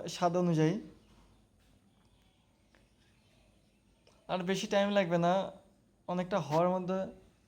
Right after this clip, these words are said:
দেখি এখন কর্নফ্লাওয়ারটাকে, দেখো আমাদের সব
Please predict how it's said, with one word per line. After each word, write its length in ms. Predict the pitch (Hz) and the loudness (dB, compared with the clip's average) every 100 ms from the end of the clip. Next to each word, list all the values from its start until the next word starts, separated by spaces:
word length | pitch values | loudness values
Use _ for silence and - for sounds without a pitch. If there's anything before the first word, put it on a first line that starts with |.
| _ _ _ _ _ _ _ - 165 | _ _ _ _ _ _ _ -10 -4
দেখি 220 | 170 185 | -2 0
এখন 300 | 180 190 180 | 0 0 -2
কর্নফ্লাওয়ারটাকে, 760 | 180 170 170 185 180 190 180 - - - - - - _ _ - | 0 0 0 0 0 -2 -4 -8 -16 -20 -20 -20 -20 _ _ -6
দেখো 200 | 196 190 | -2 0
আমাদের 220 | 190 196 214 | 2 0 0
সব 160 | 254 | -4